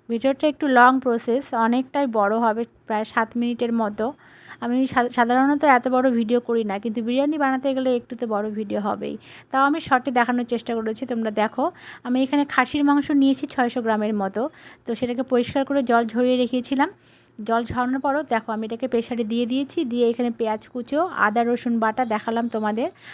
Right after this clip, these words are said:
আর এখানে যে মশলা সব দেখাচ্ছে, এখানে ধনে গুঁড়ো, জিরে গুঁড়ো আছে, লবণ হলুদ দিয়েছি, কাশ্মীরি লঙ্কার গুঁড়ো, আর এমনি শুধুমাত্র লি-, মানে রেড চিলি পাউডার, আহ, লঙ্কার গুঁড়ো দিয়েছি। তেল দিলাম একটু,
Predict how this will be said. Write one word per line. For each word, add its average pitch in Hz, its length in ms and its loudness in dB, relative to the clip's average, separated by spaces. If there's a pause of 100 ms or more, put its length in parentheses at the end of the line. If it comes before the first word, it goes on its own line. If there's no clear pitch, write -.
(120)
আর 233 120 -6
এখানে 226 320 -2
যে 226 140 0
মশলা 220 260 -4 (100)
সব 240 100 0 (100)
দেখাচ্ছে, 214 340 -4
এখানে 240 200 0 (100)
ধনে 226 280 0
গুঁড়ো, 254 160 2 (100)
জিরে 226 300 4
গুঁড়ো 233 180 2 (120)
আছে, 233 140 -2 (100)
লবণ 226 300 6
হলুদ 240 300 2
দিয়েছি, 240 260 2 (140)
কাশ্মীরি 240 440 0
লঙ্কার 233 380 0
গুঁড়ো, 294 200 4 (640)
আর 220 120 0 (220)
এমনি 311 260 2
শুধুমাত্র 269 520 -2 (120)
লি-, 220 160 -8 (240)
মানে 208 220 -4
রেড 269 140 2 (100)
চিলি 196 260 -2
পাউডার, - 300 -4
আহ, - 720 -14
লঙ্কার 220 360 -4
গুঁড়ো - 240 -8
দিয়েছি। 240 280 -2 (180)
তেল 233 160 2 (100)
দিলাম 240 200 -2 (120)
একটু, 349 200 -8